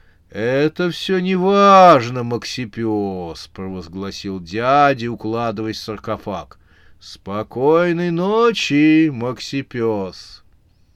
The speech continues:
Крышка с глухим гулом встала на место, закрыв саркофаг.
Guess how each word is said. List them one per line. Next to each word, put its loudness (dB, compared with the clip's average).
Крышка -4
с -12
глухим -10
гулом -8
встала -6
на -10
место, -6
закрыв -8
саркофаг. -16